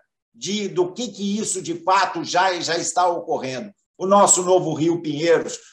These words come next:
com seus cinco eixos estruturantes de saneamento, manutenção, resíduos, revitalização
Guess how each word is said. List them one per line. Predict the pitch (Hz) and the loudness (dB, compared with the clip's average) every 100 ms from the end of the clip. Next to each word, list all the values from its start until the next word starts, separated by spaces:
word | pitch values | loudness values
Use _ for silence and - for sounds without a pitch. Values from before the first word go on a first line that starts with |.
| _ | _
com | 170 | -4
seus | - 190 - - | 0 0 2 0
cinco | 214 196 180 | -2 -4 0
eixos | 190 - 151 | 0 -2 -6
estruturantes | 147 - 156 175 156 170 165 165 | -8 -10 -8 -4 2 4 4 0
de | 127 | -2
saneamento, | 135 170 170 156 165 185 156 | -2 0 0 -2 -2 -2 -2
manutenção, | 151 160 160 160 135 180 180 156 | -6 -6 -4 -4 0 2 4 2
resíduos, | 151 131 - 190 180 | 0 -4 0 0 0
revitalização | - 156 151 165 160 160 151 - - 294 143 | -2 -8 -4 -4 -4 -2 0 0 2 0 0